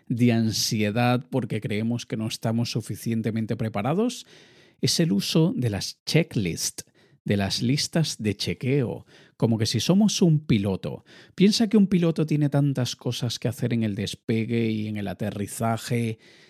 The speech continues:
que no se puede dar el lujo de, de estar pasando por problemas familiares y que se le olvide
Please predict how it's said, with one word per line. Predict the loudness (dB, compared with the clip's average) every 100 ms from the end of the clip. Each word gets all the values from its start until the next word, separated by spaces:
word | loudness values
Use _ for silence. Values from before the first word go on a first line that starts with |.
| _ _
que | -4 -4 _ 2
no | 4
se | 6 4
puede | 2 2 4
dar | 4 4
el | 4 4
lujo | 4 2 2 0
de, | 4 2 2 -2
de | -4 -2 0 -2
estar | -6 -2 -2 0
pasando | 0 0 0 2 0
por | 0 -2
problemas | -2 0 2 2 2
familiares | 0 0 0 0 0 -2 -2
y | -2
que | -2
se | -2
le | -2 -2
olvide | -2 0 2 4 6 4